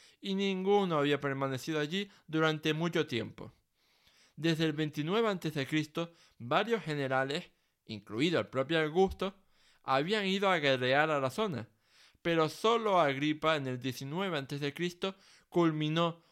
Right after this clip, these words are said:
una despiadada campaña de conquista a sangre y fuego. Su última misión como general al servicio de Augusto fue en el trece antes de Cristo,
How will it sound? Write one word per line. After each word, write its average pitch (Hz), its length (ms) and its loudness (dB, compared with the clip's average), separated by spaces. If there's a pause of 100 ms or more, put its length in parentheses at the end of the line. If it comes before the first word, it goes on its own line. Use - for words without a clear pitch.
una 220 260 2
despiadada 147 800 2
campaña 151 640 0
de 135 140 -4
conquista 160 720 -4 (240)
a 131 180 -2
sangre 113 460 -2
y 101 40 -6
fuego. - 480 -10 (1500)
Su 220 240 2
última 208 380 -4
misión 151 360 -2
como 135 240 -2
general 127 480 0
al 113 140 -6
servicio 180 520 -4
de 156 80 2
Augusto 185 600 -2 (280)
fue 185 260 0
en 202 80 -2
el 190 200 -2
trece 180 380 -2
antes 165 260 -4
de 165 120 -2
Cristo, 120 460 -10